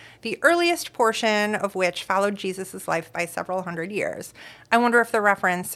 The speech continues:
should have been to copies of the books of Torah, Genesis,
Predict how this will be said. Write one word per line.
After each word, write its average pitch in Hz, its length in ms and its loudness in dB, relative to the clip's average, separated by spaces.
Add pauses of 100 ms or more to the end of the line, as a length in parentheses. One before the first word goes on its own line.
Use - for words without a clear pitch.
should - 360 0
have 247 160 0
been 165 380 0
to - 120 -8
copies 196 480 0
of 185 160 -8
the 185 60 -6
books 180 240 -6
of - 160 -18
Torah, - 600 -2 (320)
Genesis, 254 540 2